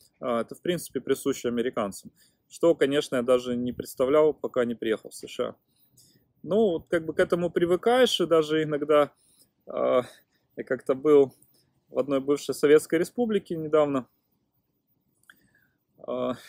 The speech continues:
<laughs> ну, иду, как обычно, улыбаюсь и понимаю, что я, на меня смотрят как на придурка. То есть все хмурые, все такие, у, насупившиеся.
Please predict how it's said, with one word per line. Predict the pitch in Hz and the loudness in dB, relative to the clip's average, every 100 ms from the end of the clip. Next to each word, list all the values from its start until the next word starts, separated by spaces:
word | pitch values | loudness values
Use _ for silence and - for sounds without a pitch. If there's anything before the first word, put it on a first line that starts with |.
| - | -10
<laughs> | - - _ _ _ _ _ _ _ _ | -10 -10 _ _ _ _ _ _ _ _
ну, | 294 202 | -4 -2
иду, | 139 226 - | 0 -4 -4
как | - 123 | -6 -2
обычно, | 131 139 190 - 131 | -2 0 -2 -2 0
улыбаюсь | 120 120 147 131 120 - | 0 2 4 4 2 -8
и | 123 117 117 113 | -6 -4 -4 -6
понимаю, | 123 127 151 139 | -8 -4 -2 -2
что | - - | -4 -6
я, | 120 113 - _ _ | -4 -4 -6 _ _
на | 120 | -8
меня | 127 | -6
смотрят | - 143 113 | -2 0 0
как | 104 110 | -4 -10
на | 110 | -8
придурка. | 135 131 135 - - | -8 -4 -4 -6 -10
То | - | -8
есть | 107 - _ _ _ | -8 -10 _ _ _
все | - 107 | -10 -8
хмурые, | - 160 220 196 170 | -6 -2 2 2 0
все | - 123 | -4 -10
такие, | 131 120 127 113 110 _ _ _ - | -8 -8 -2 -2 -4 _ _ _ -8
у, | 120 113 | -6 -6
насупившиеся. | 113 190 202 160 - 139 - 123 120 | -6 -4 -4 -6 -2 -2 0 -2 -2